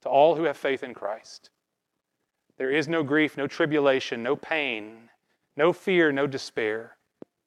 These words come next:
no sin that he has not overcome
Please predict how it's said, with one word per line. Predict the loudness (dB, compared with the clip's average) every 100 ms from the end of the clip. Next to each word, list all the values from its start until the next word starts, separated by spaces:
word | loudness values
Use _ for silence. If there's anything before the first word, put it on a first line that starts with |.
| -6
no | -4
sin | -4 -6 -8 -14 -20 _ _ _ _ _ _ _ _ _ _ _ _ _ _ _
that | -4
he | 0
has | 2
not | 2 0
overcome | 0 -2 0 -4 -6 -8 -8 -12